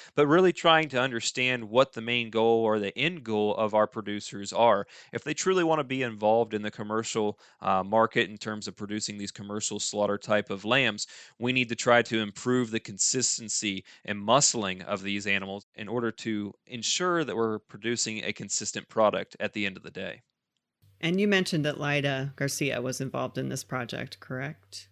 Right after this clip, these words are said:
Speaker 1: You bet.
Speaker 2: Okay. Um, I know because she has, um,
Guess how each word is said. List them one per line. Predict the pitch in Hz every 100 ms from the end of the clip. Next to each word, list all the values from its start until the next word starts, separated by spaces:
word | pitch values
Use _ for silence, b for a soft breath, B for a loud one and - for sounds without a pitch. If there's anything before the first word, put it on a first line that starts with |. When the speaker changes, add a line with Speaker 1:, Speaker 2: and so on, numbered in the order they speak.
| -
Speaker 1:
You | 110
bet. | 113 98 - _ -
Speaker 2:
Okay. | - - 131 B B B B -
Um, | 139 127 127 120
I | - 175
know | 175
because | 165 180 151
she | 165 160
has, | 160 143 139 - -
um, | 147 139 135